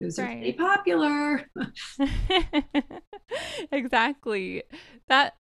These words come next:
Speaker 2: I think that's a great point, because a lot of times you hear the term solids, you know, when it comes to baby-led weaning. So I guess when you think of the word solids, then what are you referring to?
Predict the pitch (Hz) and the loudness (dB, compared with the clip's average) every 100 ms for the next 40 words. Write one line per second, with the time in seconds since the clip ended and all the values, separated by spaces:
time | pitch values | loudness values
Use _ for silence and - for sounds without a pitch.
0 | - 294 370 403 320 - 254 214 208 - | 0 2 0 -2 -2 -2 -6 -2 -4 -6
1 | - 208 180 170 - - 214 196 - 202 | -10 -8 -8 -10 -14 -14 -12 -12 -6 -2
2 | 190 185 180 - _ _ _ _ _ _ | -2 -2 -6 -14 _ _ _ _ _ _
3 | - 202 226 220 220 220 220 208 208 190 | -6 -2 0 2 2 0 -2 -2 -2 -6
4 | 196 202 196 - 196 190 190 - 196 185 | -10 -10 -10 -6 -6 -4 -8 -8 -8 -6
5 | 180 185 - 185 180 175 185 196 208 208 | -8 -10 -6 -4 -2 -4 -4 -4 -6 -12
6 | - - - - 214 202 196 196 196 - | -18 -20 -14 -6 -2 -2 -2 -4 -6 -8
7 | 196 196 - 190 196 196 196 190 196 190 | -8 -8 -8 -8 -6 -6 -6 -6 -8 -8
8 | 190 - 202 190 - - _ _ _ _ | -10 -6 -4 -4 -6 -14 _ _ _ _
9 | _ _ - _ _ 233 233 233 226 226 | _ _ -20 _ _ -2 2 0 0 -4
10 | 214 214 240 254 240 220 196 196 185 185 | -4 -4 -4 -2 -2 -2 -6 -6 -4 -6
11 | 175 185 180 185 175 - 190 185 185 196 | -4 -4 -2 -4 -6 -6 -6 -4 -2 -2
12 | 202 190 185 185 175 185 - - - 208 | -2 -4 -6 -8 -6 -8 -8 -10 -8 -10
13 | 196 - - 226 | -8 -10 -10 -12